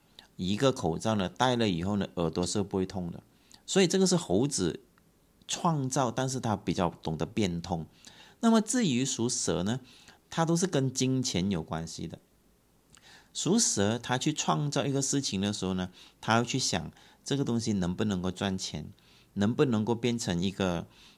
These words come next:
呃，呃，就是很大市场的东西。他想的东西都是很大的，所以他呢就会去往这一方面去创造。那么属猪也是创造，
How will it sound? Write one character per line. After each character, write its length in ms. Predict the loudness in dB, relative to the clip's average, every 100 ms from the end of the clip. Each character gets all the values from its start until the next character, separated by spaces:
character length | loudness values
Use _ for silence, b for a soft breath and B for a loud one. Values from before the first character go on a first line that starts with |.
| -18
呃， 640 | -6 -2 -2 -2 -4 -8 -10 -14 -20 -20 -20 -8
呃， 320 | -6 -6 -4
就 140 | -2
是 80 | 0
很 260 | 0 0 4
大 260 | 4 4
市 240 | 2 -2 -4
场 220 | -4 -4
的 80 | -6
东 200 | -6 -6
西。 240 | -6 -8 -10 b b
他 120 | 0 0
想 300 | 2 0 0
的 80 |
东 140 | 0 -2
西 120 | 0
都 140 | -2
是 80 | -2
很 180 | -4 -6 0
大 240 | 0 0
的， 140 | -4 -10 B B B
所 160 | 0 4
以 180 | 4 0 B -12
他 180 | -2 2
呢 140 | 2
就 240 | 4 2 2
会 200 | 2 2
去 300 | 2 0 2
往 280 | 4 4 4
这 100 | 2
一 80 |
方 180 | 4 2
面 140 | 2 -2
去 140 | -6
创 260 | -8 -6 -6
造。 220 | -10 -12 _ b b b b b b
那 120 | 0 2
么 180 | 0 -2
属 280 | 0 2 2
猪 440 | 2 2 4 2
也 180 | 2 2
是 160 | 2 0
创 240 | 0 -2
造， 240 | -2 -4